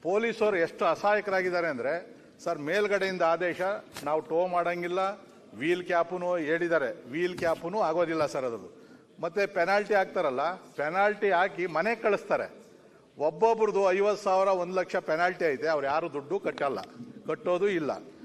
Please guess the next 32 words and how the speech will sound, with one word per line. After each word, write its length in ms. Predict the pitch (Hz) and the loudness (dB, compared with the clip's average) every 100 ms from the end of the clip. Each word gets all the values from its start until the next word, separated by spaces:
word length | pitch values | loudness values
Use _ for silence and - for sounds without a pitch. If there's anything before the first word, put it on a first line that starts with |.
| - - | -18 -10
ನೀವು 120 | 160 | -2
ನೋಡಿರ್ಬೋದು, 760 | 196 208 190 180 135 110 - - 104 | 2 2 4 2 2 -4 -10 -10 -4
ವೆಹಿಕಲ್ 420 | 104 185 214 208 190 | 0 0 2 2 4
ಬೆಲೆ 540 | 190 196 147 160 185 | 2 4 2 0 -2
ಸ್ಕೂಟ್ರದ್ದು 480 | - 180 185 196 170 | -6 -4 -4 0 0
ಹತ್ತು 180 | 160 - | 0 2
ಸಾವಿರ 180 | 190 | 2
ರೂಪಾಯಿ 280 | 185 190 175 | 2 0 0
ಇದ್ರೆ 540 | 123 117 165 196 - - - | 0 -2 -2 -6 -14 -16 -6
ಅವ್ನಿಗೆ 200 | 175 180 | 0 4
ಐವತ್ತು 260 | 226 254 247 | 6 6 4
ಸಾವಿರ 160 | 233 | 2
ರೂಪಾಯಿ 220 | 220 233 | 4 2
ಪೆನಾಲ್ಟಿ 380 | 220 202 214 214 | 2 2 2 2
ಹಾಕವ್ರೆ. 440 | 190 165 135 104 - - - | 2 2 -2 -4 -10 -16 -6
ಅವ್ನು 160 | 175 | 0
ಹೇಳ್ತಾನೆ, 300 | 226 220 220 | 2 2 0
"ಸ್ಕೂಟ್ರ್ 300 | 175 226 220 | 0 -4 0
ಇಟ್ಕೊ 220 | 214 220 196 | 0 2 0
ಹೋಗು" 240 | 190 185 | 2 0
ಅಂತ 120 | 180 | 0
ಹೇಳ್ತಾನೆ 320 | 170 151 147 | -2 -2 -6
ಸೀಸ್ 260 | 120 156 147 | -6 -8 -6
ಮಾಡಿದ್ರೆ. 400 | 135 107 92 - - - - - - | -6 -8 -12 -18 -20 -20 -20 -20 -14
ಇದು 340 | 165 180 240 | -6 0 2
ನಾವು 260 | 226 208 196 | 4 2 4
ಯಾವುದೋ 600 | 165 175 202 208 208 208 | 4 2 2 2 2 0
ಜನಗಳು 800 | 123 156 185 202 202 202 196 185 - - 143 | 0 -2 0 0 0 0 -4 -8 -20 -12 -8
ನಮ್ಮ 160 | 160 | -4
ಮೇಲೆ 220 | 180 185 | 0 0
ಬೇಜಾರು 360 | 185 175 180 180 | 0 0 0 2
ಮಾಡ್ಕೊತಾರೆ, 800 | 175 170 175 165 170 175 175 | 0 0 -2 0 0 0 -2